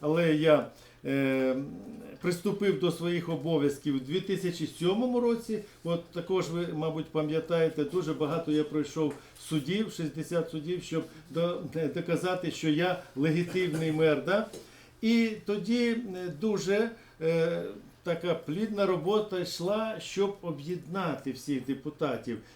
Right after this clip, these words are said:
І в мене це получилося. Так що зараз я не можу сказати з тою фракцією або з тою. Я буду старатися об'єднати весь депутатський корпус, щоб продовжити виконувати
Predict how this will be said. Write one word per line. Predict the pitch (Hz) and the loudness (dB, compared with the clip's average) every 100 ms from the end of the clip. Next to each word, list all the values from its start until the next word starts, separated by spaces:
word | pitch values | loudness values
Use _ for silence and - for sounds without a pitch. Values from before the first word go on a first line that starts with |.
| - | -6
І | 226 | 0
в | |
мене | 285 302 254 | 2 2 0
це | - 226 220 175 - | 0 0 0 -6 -10
получилося. | 185 190 175 - 170 151 - 143 135 - - | -4 -2 -4 -2 0 0 0 -4 -4 -10 -8
Так | 190 196 | -2 -2
що | - 208 208 | -2 -2 -2
зараз | 151 208 262 247 - 196 | 2 4 6 4 2 2
я | 233 | 4
не | 269 | 4
можу | 302 214 165 | 2 2 0
сказати | - 156 160 151 139 - - | -4 0 0 0 -4 -6 -18
з | |
тою | - 180 233 247 | -4 2 4 2
фракцією | - 208 214 - 156 135 | -2 -4 -6 -4 -4 -4
або | 131 | -4
з | 135 | -6
тою. | 214 208 190 - - | -2 0 0 -4 -8
Я | 139 185 | -4 0
буду | 220 226 175 | 0 -2 -4
старатися | - 165 196 185 - 185 | 0 0 0 -4 -8 -6
об'єднати | 143 127 127 143 165 165 156 - - | -4 -4 -2 -2 -2 -2 -4 -4 -4
весь | 120 180 202 - | 2 4 2 -4
депутатський | 120 127 135 151 147 147 131 | -4 -2 -2 -2 -2 -2 -4
корпус, | 113 196 226 226 - - - | 0 0 0 -2 -8 -12 -8
щоб | - 185 175 | 0 2 0
продовжити | - 156 180 202 196 226 226 214 - - | 0 0 2 0 0 -2 -2 -4 -4 -2
виконувати | 147 156 165 196 196 196 | 0 0 0 -2 -2 -2